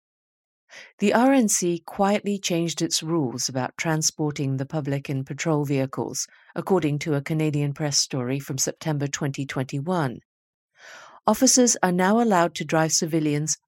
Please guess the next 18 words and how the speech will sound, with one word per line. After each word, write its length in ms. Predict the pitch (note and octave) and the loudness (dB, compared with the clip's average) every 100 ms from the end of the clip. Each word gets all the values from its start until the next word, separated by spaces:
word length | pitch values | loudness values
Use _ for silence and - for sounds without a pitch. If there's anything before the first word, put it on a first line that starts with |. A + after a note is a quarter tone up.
| - | 0
only 380 | F3+ G3+ A3+ - | 4 6 4 4
as 240 | D#3+ D#3+ | 2 0
part 340 | - F3+ E3 E3 | -2 0 0 0
of 120 | D3 | -2
a 40 | |
call 300 | D3+ - D3 | -4 0 0
for 140 | C3+ E3 | 0 -4
service. 600 | - F#3+ D3 - - - _ _ _ _ _ - - - - | 0 0 0 -2 -2 -4 _ _ _ _ _ -20 -20 -14 -2
The 80 | F3+ | 2
next 320 | F#3 - - | 2 2 -2
summer, 460 | - C#3+ C#3 E3+ G3 _ - | 0 2 0 -2 -6 _ -10
a 60 | D#3+ | -4
civilian-led 760 | F#3 D#3+ F3+ F3 D#3+ D#3 D#3 C#3 | 0 2 2 2 2 0 -2 -2
police 360 | E3 D#3+ D#3 - | -2 0 0 -2
oversight 440 | F3 F3 - C#3+ C#3 | -2 0 0 0 -2
agency 640 | D3 C3+ C3+ - C#3 E3 _ - - _ | -4 -4 -4 -4 -2 -6 _ -20 -20 _
found 300 | - F#3+ F3 E3+ | 2 2 2 2
a 260 | F3 E3 | 2 2